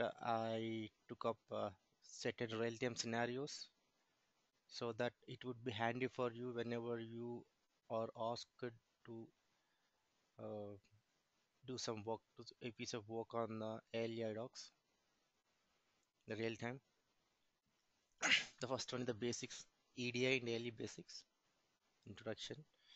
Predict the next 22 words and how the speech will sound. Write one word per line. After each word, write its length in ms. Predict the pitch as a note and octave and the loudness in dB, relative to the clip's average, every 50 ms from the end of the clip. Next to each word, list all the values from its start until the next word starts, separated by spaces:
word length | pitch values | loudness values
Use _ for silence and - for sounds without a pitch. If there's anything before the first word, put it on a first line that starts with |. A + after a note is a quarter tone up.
| - _ _ | -20 _ _
What 100 | A#2 A#2 | -2 -2
exactly 440 | A2+ G#2 A2 A#2+ B2 A#2 - A#2+ A#2+ | 0 4 6 6 6 6 4 0 0
is 100 | A2+ A#2 | 0 0
E 100 | A#2 A#2 | -2 0
D 240 | A2 A2+ A2+ A#2 A#2+ | 0 2 2 2 2
I 40 | |
and 120 | A2+ A2+ G#2+ G#2 | 2 0 0 0
what 180 | A2 A#2 - - | 0 0 0 0
is 240 | B2 B2 B2 A2+ A2 | -2 -2 0 0 0
A 40 | G#2+ | 2
L 280 | A2 A2 A2 G#2+ G#2+ A#2 | 2 0 0 -2 -6 -8
E, 80 | C3+ D#3 - _ _ _ _ _ _ _ - - - - _ _ _ _ _ _ _ | -10 -10 -14 _ _ _ _ _ _ _ -20 -20 -20 -20 _ _ _ _ _ _ _
and 120 | - A2 A2 | -10 -6 -2
why 140 | A2+ A#2 | 0 0
do 100 | A2+ A2+ | 0 0
we 60 | A2 G#2+ | -2 0
call 160 | - A#2 A2 | 2 2 2
A 240 | A2 - - A2+ A2 A2+ A2+ | 4 4 4 4 4 4 2
L 60 | A2+ A2+ A2+ A#2 | 0 -2 -4 -4
E 140 | A2+ A#2 A#2 - _ _ _ _ _ _ - A2+ | -4 -6 -8 -14 _ _ _ _ _ _ 0 0
iDocs, 580 | G#2+ G#2 G2+ A2 A2+ B2+ - - - - - - | 0 2 2 0 0 0 -2 -6 -8 -8 -8 -6
and 200 | A2 A2 G#2+ G2+ | -8 -8 -8 -8